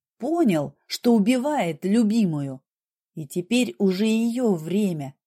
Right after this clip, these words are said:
стремительно утекает в бездну. Но вдруг сумел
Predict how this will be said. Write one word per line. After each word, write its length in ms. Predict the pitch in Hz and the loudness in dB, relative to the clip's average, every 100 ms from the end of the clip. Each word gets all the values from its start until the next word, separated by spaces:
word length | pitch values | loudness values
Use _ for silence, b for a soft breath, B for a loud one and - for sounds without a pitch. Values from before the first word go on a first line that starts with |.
| _ | _
стремительно 800 | - - 269 247 233 202 185 190 | -14 -6 4 6 6 4 0 0
утекает 640 | 196 190 220 233 208 165 160 | -2 -4 -4 -2 -2 -2 -6
в 100 | 175 | -6
бездну. 600 | 180 233 190 151 147 127 _ _ _ _ _ _ _ _ | 0 0 0 -2 -10 -12 _ _ _ _ _ _ _ _
Но 260 | 156 214 349 | -2 0 2
вдруг 360 | 247 269 359 | 2 2 2
сумел 580 | - 277 220 202 247 - | 0 0 2 2 0 -6